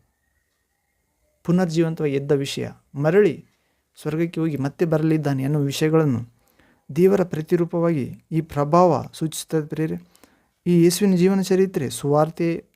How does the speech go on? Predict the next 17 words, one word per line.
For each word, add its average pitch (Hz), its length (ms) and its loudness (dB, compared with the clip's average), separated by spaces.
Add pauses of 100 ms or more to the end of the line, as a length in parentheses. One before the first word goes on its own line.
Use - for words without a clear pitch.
ಆಗಿದೆ, 160 320 -2
ಪ್ರಕಾಶ 143 600 -2
ಆಗಿದೆ 185 520 4
ಮಾನವ 170 320 2
ಕುಲಕ್ಕೆ. 175 480 -2 (480)
ಇದು 214 460 2 (420)
ನಿನ್ನ 220 240 4
ಜೀವನದಲ್ಲಿ 160 480 0
ಅರ್ಥ 143 240 -2
ಮಾಡಿಕೊಂಡ್ರೆ 151 720 -4 (340)
ಪ್ರಕಾಶ 160 480 0
ಉದಯವಾಗುತ್ತದೆ. 151 920 2 (1300)
ಕತ್ತಲೆಯಂತಿರುವ 165 920 0
ನಿನ್ನ 143 220 -4
ಜೀವಿತಕ್ಕೆ 135 520 -8
ಅರುಣೋದಯವಾಗುತ್ತದೆ 151 920 2
ಪ್ರಿಯರೇ. 143 380 -10